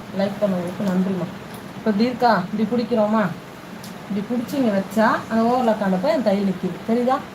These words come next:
ஆ, ஓகே, இப்ப தெரியுது. ம், இங்க பாருங்க, இது வந்து இதுல இருந்து இது பிசுருக்கு, இது வந்து இந்த ரெடி அளவு. இந்த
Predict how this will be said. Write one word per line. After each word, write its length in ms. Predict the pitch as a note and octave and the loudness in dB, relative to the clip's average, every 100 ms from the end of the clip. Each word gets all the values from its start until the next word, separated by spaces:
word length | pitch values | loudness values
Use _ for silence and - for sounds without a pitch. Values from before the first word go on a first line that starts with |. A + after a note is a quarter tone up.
| - - - - - - - - - - - - - | -16 -16 -16 -14 -14 -14 -14 -14 -14 -14 -12 -12 -4
ஆ, 20 | F3+ F3 | 0 0
ஓகே, 180 | F3 F3 F#3 | 0 -4 -6
இப்ப 100 | F#3 | -2
தெரியுது. 260 | F#3+ F#3 F3 - - - | 0 0 0 -6 -12 -4
ம், 120 | G3 F#3 | 2 4
இங்க 100 | F3+ F#3 | 2 2
பாருங்க, 240 | F3+ G3+ D#4 - - - - - | 2 2 0 -6 -16 -16 -16 -4
இது 80 | A3 A3 | 2 4
வந்து 160 | G#3+ C#4+ | 4 4
இதுல 160 | C4 A3+ | 2 2
இருந்து 180 | A3 C4 | 2 2
இது 80 | A3+ G#3 | 0 0
பிசுருக்கு, 400 | G#3+ C4 - F4+ B4 - - A3+ | 0 0 -2 -6 -6 -12 -6 0
இது 80 | A#3 | 2
வந்து 160 | A3 D#4+ | 2 2
இந்த 100 | C4 G3 | 0 2
ரெடி 120 | F#3 F#3+ | 2 2
அளவு. 160 | E3+ D#3 - - - - - - - | 2 -2 -8 -14 -14 -14 -16 -12 -2
இந்த 100 | G3+ | 4